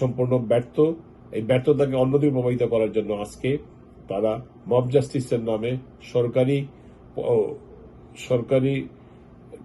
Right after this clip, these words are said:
এ, নির্দেশনায় এবং এইসব সমস্ত বাংলাদেশে বত্রিশ নম্বরের মতো সমস্ত বাংলাদেশের আওয়ামী লীগ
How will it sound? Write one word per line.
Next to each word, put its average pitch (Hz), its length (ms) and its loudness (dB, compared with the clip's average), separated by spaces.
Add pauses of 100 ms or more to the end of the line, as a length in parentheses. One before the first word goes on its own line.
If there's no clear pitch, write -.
(300)
এ, 113 40 2 (260)
নির্দেশনায় 143 640 4 (420)
এবং 131 180 0
এইসব 131 380 2 (440)
সমস্ত 156 280 -2
বাংলাদেশে 113 640 2 (140)
বত্রিশ 117 340 -4
নম্বরের 110 440 2
মতো 107 200 -2 (440)
সমস্ত 160 320 -2
বাংলাদেশের 110 640 0
আওয়ামী 101 300 -2
লীগ 107 240 -2